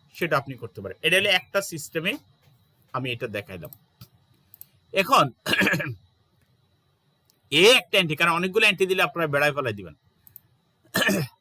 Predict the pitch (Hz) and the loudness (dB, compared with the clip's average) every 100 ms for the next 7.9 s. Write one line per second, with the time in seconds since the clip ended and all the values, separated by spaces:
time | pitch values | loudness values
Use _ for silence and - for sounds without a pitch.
0 | - 165 - 226 220 208 185 196 190 180 | -2 -2 -2 -8 0 0 0 -2 -2 0
1 | 185 135 135 196 _ _ _ _ _ _ | 0 2 0 -2 _ _ _ _ _ _
2 | _ - _ _ _ _ _ _ _ _ | _ -20 _ _ _ _ _ _ _ _
3 | _ _ 131 151 160 202 143 - 185 262 | _ _ -6 -2 0 2 0 -4 -6 -6
4 | - _ _ _ _ _ _ _ _ _ | -12 _ _ _ _ _ _ _ _ _
5 | - _ _ _ _ _ _ - - - | -20 _ _ _ _ _ _ -20 -20 -16
6 | 117 160 147 139 131 147 147 165 143 - | -6 0 2 2 0 0 -2 -6 -8 -6
7 | 139 135 165 165 135 139 147 143 180 | -6 -4 -4 -2 -4 -4 -4 -2 -2